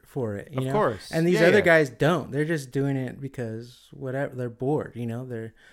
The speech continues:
Speaker 1: living in, like, you know, this, these projects that are, like, you know, it's b-, probably boring fucking living there and have nothing to fucking do. So they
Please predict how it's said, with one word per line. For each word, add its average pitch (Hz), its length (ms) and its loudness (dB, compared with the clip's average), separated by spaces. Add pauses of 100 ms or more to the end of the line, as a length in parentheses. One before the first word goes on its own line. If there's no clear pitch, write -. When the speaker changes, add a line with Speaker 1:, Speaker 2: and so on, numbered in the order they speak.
(180)
Speaker 1:
living 135 320 -2
in, 123 260 -4
like, 120 200 -12
you 143 40 -6
know, 113 140 -6
this, 120 160 -12 (160)
these 135 160 -8
projects 117 560 -4
that 113 140 -8
are, 113 100 -8
like, 110 260 -12
you 123 120 -10
know, 110 180 -12 (160)
it's 147 140 -10
b-, - 320 -16
probably 135 240 -6
boring 120 500 -4
fucking 123 300 -10
living 127 180 -6
there 110 140 -8
and 117 100 -8
have 117 140 -8
nothing 113 400 -10
to 110 80 -10
fucking 117 340 -14
do. 110 260 -8 (460)
So - 180 -6
they 120 140 -2